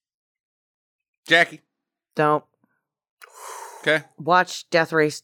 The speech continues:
Speaker 2: two thousand.
Speaker 1: Yeah, well, obvs.
Speaker 2: I-, it's the same movie, it's the same actors, and it's a whole hell of a lot more fun than this thing. I was bored for most of it. I was
Speaker 1: Mm-hmm.
Speaker 2: bored talking about it.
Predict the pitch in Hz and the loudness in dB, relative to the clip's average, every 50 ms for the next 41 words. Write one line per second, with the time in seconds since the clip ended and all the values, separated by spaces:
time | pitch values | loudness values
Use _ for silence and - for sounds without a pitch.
0 | _ _ - - 165 139 - 139 131 131 123 135 131 139 - _ _ _ _ _ | _ _ -10 -8 -6 0 2 2 2 2 0 -2 -6 -6 -8 _ _ _ _ _
1 | _ _ _ _ _ _ _ _ _ _ _ _ _ _ _ _ _ _ - 110 | _ _ _ _ _ _ _ _ _ _ _ _ _ _ _ _ _ _ -4 0
2 | 110 104 107 - - 135 123 107 101 95 90 82 80 - - - _ - 160 175 | 2 2 2 2 2 2 2 4 4 4 4 2 -2 -8 -14 -14 _ 0 2 4
3 | 180 170 185 180 - - 190 180 - 214 190 185 185 185 180 180 175 180 175 165 | 4 4 2 -2 -2 -4 -4 0 2 2 2 2 2 2 2 4 4 4 4 4
4 | - - 160 - - 170 165 160 151 151 147 - 160 156 147 143 139 - - 143 | 0 -2 -6 0 0 2 2 4 2 2 2 2 2 2 2 2 0 -4 -4 -2
5 | 147 143 139 135 135 131 - 147 - - 123 117 - - - 165 160 151 147 147 | 0 2 4 4 4 2 0 -4 -2 -2 -4 -4 -4 -4 0 2 4 4 4 4
6 | 147 143 143 139 139 131 120 135 147 135 131 127 120 127 123 120 95 - 131 120 | 4 4 4 2 2 0 2 2 2 4 4 2 0 2 2 2 2 2 0 -4
7 | 120 120 - 139 117 110 107 104 101 95 101 - - 123 104 95 92 104 - _ | -4 -2 0 -2 -2 -2 -4 -6 -6 -6 -8 -6 -6 -6 -6 -6 -8 -12 -14 _
8 | _ _ _ _ _ _ - - 185 202 208 202 156 131 - 170 165 165 165 165 | _ _ _ _ _ _ 0 2 4 4 4 2 0 0 4 6 6 6 6 4
9 | - 180 165 165 151 147 151 147 - 165 147 151 151 147 147 139 - _ _ _ | 2 -2 0 2 4 2 2 2 -2 0 2 4 4 4 4 2 0 _ _ _
10 | _ _ _ _ _ _ _ _ _ _ _ _ _ _ - 175 170 139 135 143 | _ _ _ _ _ _ _ _ _ _ _ _ _ _ -2 2 2 2 4 4
11 | 160 160 156 143 - 156 143 143 139 - 160 147 143 139 135 135 135 135 131 131 | 4 4 4 2 2 2 2 2 2 0 -2 0 2 4 4 4 4 4 2 2
12 | - - | 0 -4